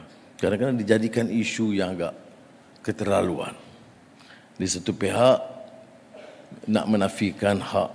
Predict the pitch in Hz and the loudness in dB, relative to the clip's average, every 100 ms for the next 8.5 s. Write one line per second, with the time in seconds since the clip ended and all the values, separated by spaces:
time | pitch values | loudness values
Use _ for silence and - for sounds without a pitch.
0 | - - - - - - - - - 101 | -12 -20 -20 -20 -20 -20 -20 -20 -4 2
1 | 98 92 78 67 71 - - - - 107 | 4 4 2 -6 -12 -12 -18 -20 -4 0
2 | 104 110 85 85 107 90 - 120 139 104 | 2 4 2 4 4 2 0 0 0 0
3 | 104 110 107 123 - 123 - 110 82 71 | 0 2 2 0 -2 -2 2 4 4 0
4 | - - 95 - - - 92 90 90 80 | -10 -4 -2 -2 -4 0 0 2 2 2
5 | - 90 101 131 - - - - - 95 | -2 -2 -2 -6 -12 -20 -20 -18 -4 2
6 | 92 95 104 90 - - 98 101 110 120 | 4 4 0 -4 -10 -8 -2 4 6 8
7 | 131 110 78 - - - - 85 85 82 | 8 6 4 -8 -16 -14 -6 -2 -2 -2
8 | 85 71 98 113 117 | -4 -4 0 4 4